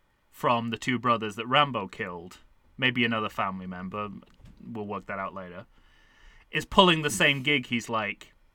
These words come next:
you know, "Here's where we are. We just killed this, you know, your last remaining relative, possibly." <laughs> As far as we know. "Come and get it," you know, like, same thing he did in Last Blood, "Come and get us."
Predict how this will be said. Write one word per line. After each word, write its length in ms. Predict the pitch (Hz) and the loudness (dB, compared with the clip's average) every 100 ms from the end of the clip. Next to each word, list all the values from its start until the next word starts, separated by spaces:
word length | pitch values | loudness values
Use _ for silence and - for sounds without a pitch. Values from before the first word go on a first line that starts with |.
| _ | _
you 140 | 139 127 | -8 -4
know, 300 | 110 101 - _ _ _ _ _ _ _ _ _ _ - - - - - - _ | -4 -4 -10 _ _ _ _ _ _ _ _ _ _ -12 -12 -14 -20 -20 -20 _
"Here's 340 | - 139 139 139 | -4 0 0 2
where 160 | 156 | 4
we 160 | 160 196 | 6 8
are. 380 | 214 180 190 - _ _ _ _ _ _ | 12 12 12 4 _ _ _ _ _ _
We 120 | - 127 | -8 -6
just 180 | 127 - | -6 -4
killed 260 | 143 135 | -2 -2
this, 280 | 135 - - - | -4 -8 -12 -8
you 160 | 143 | -4
know, 120 | 131 120 | 0 0
your 180 | 117 | 2
last 280 | 120 123 123 | 4 4 2
remaining 420 | 139 135 135 135 | -4 -4 -2 -2
relative, 640 | 139 160 143 - 113 113 - _ | 0 2 0 -2 -4 -6 -14 _
possibly." 560 | - 120 - 117 113 117 _ _ _ _ _ _ _ - | -4 -2 -4 -8 -6 -8 _ _ _ _ _ _ _ -18
<laughs> 1500 | - 605 807 880 508 1077 - - - - 1077 - - - 294 | -16 -16 -18 -18 -16 -14 -12 -14 -14 -16 -10 -8 -8 -8 -2
As 120 | 180 | 0
far 260 | - 147 135 | 8 10 10
as 100 | 143 | 8
we 120 | 143 | 4
know. 340 | 139 135 131 - - - _ - - - - - | 6 6 6 0 -14 -20 _ -20 -20 -20 -16 8
"Come 180 | 196 185 | 10 10
and 120 | 185 | 12
get 200 | 185 202 | 12 12
it," 40 | |
you 100 | 170 | 10
know, 140 | 156 127 | 6 6
like, 240 | 120 127 | 4 0
same 240 | - 165 151 | 4 4 6
thing 280 | 180 147 | 6 6
he 240 | 127 135 131 | 4 2 2
did 180 | 139 135 | 0 2
in 100 | 131 | 2
Last 220 | 127 - | 2 2
Blood, 200 | 147 110 | -2 0
"Come 200 | 117 117 | -2 0
and 100 | 123 | 4
get 180 | 151 127 | 4 4
us." 300 | 92 - | -2 -8